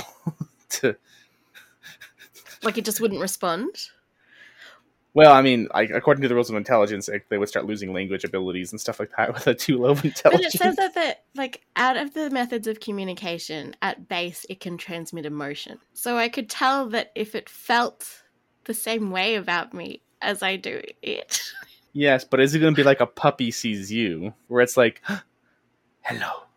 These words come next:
Speaker 1: I'm a sword. I stab people. I stab, stab."
Speaker 2: Okay, well, maybe I just have puppy swords.
Speaker 1: Okay, well, that, that's if it has a too low of an intelligence, I'd say. <laughs> Otherwise, it has a personality.
Speaker 2: Okay.
Speaker 1: But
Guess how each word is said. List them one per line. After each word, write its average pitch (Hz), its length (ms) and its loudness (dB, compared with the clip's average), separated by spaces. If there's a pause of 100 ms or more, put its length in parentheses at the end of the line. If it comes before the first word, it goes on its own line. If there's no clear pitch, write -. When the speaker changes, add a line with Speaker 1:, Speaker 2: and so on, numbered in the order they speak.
(1200)
Speaker 1:
I'm 147 180 10
a 101 60 8
sword. - 440 -4 (540)
I - 200 6
stab 113 420 4
people. 107 480 -12 (540)
I - 200 4
stab, 147 300 8
stab." 151 220 6
Speaker 2:
Okay, 127 420 8
well, 320 160 0
maybe 330 300 0
I 330 160 2
just 330 160 -8
have 320 180 -6
puppy 339 260 -6
swords. - 540 -8 (180)
Speaker 1:
Okay, 151 340 2
well, 170 240 -6
that, 220 240 6
that's 247 200 8
if 254 120 4
it 185 100 6
has 170 160 4
a 147 80 -8
too - 180 0
low 143 160 8
of 123 120 2
an 117 100 0
intelligence, 101 580 -2
I'd - 160 -12
say. - 220 -12 (520)
<laughs> - 540 -6
Otherwise, 196 320 10
it 151 80 2
has 147 160 8
a 135 40 -6
personality. - 600 -4 (120)
Speaker 2:
Okay. 185 260 -8 (180)
Speaker 1:
But 131 280 6